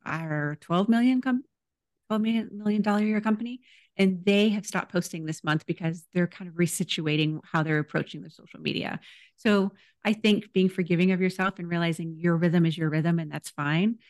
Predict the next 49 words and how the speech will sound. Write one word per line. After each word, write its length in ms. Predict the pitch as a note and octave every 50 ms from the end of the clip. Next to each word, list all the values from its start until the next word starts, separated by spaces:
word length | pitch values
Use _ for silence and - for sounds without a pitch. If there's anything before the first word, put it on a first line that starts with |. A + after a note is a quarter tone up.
| _ _ _ _ _ _
It's 200 | G3 F#3+ - -
more 100 | G3+ G3+
about 180 | G3 G3+ F#3+ F3+
your 100 | E3 D3+
goal. 460 | D3+ - D#3+ D3+ - C#3 - F3+ -
So 100 | - -
if 100 | F3+ -
your 100 | G3 F3
goal 260 | - - G3 G3 G3
is 220 | F#3+ F3 D#3+ - - _
fast 340 | - E3 D3 D#3+ - - - _ _
growth, 380 | F#3 G3 G3 A3+ B3+ B3 - - -
you're 140 | - F3+ F3
gonna 200 | - F3+ F3 F3
wanna 200 | E3+ E3 E3 E3
be, 100 | D3+ D#3
show 340 | - - - - F#3 E3+ E3+
up 160 | E3 - -
consistently 840 | - F3 D#3 - - - D#3 - - - F#3+ - A3 A#3 B3 B3+ C4 - _ _ _ _ _ _ _ _ _ _ _ _ -
every 240 | F3+ D#3 E3 D#3+
day, 360 | D3+ - F2 D#2+ - - E3 - _ _ _
a 40 | -
couple 220 | - E3 - F#3
times 280 | - - F3 E3+ D#3 E3
a 40 |
day, 240 | D#3 - D3 D3 D3+
even 400 | D3+ - - C#3+ C#3+ - C#3 C#3+
depending 400 | C#3+ E3 - _ - D#3+ D#3 D3
on 80 | D#3 D3
the 80 | D3+ _ _
platform. 540 | - D#3 - - _ - - - - - - - _ _ _ _ _ _ _ _ _
And 240 | F#3 F3+ F3+ F3 - _
a 80 | - F3+
lot 240 | E3+ F3 E3+ F3+ F#3
of 80 | F#3
that, 240 | F#3+ F#3+ G3 G#3 G#3
to 80 | - G3+
make 140 | F3+ E3+ -
that 140 | E3+ - F3
happen, 320 | E3+ E3 - - F#3+ F3+
is 120 | E3 D#3+
just 220 | - - D#3 - -
prepping 380 | _ - E3 - - E3+ D#3 D#3
ahead 220 | D3+ D3 D3+ E3
of 100 | D3+ D3
time. 380 | _ - - - - - F3 - _ _ _ _ _ _ _ _ _ _ _ _ -
But, 180 | F#3+ F3+ F3+ -
um, 480 | - F#3 F3+ F3+ F3+ E3+ D#3+ E3 E3 E3+ - _ _ _ _ _ _ _ _ _ _ _ -
I, 160 | G#3+ G#3